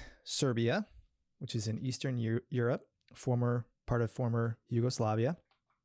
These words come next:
And, uh, on that portion of the trip, there were six of us, uh, in-,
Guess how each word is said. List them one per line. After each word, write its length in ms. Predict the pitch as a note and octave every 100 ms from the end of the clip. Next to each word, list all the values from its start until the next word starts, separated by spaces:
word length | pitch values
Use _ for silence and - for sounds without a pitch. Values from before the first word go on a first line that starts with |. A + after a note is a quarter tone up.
| -
And, 380 | C3 B2 B2 A#2
uh, 160 | A2+ A#2
on 160 | B2 A#2+
that 240 | C#3+ D#3
portion 320 | - D3 C#3+
of 60 | B2
the 60 |
trip, 280 | A2+ B2+ C3+ _
there 160 | B2+ A2+
were 100 | G#2+
six 300 | - D3+ -
of 80 | A2
us, 380 | B2 - - - _ _ - - - _ _ -
uh, 240 | A2+ G#2+
in-, 80 | -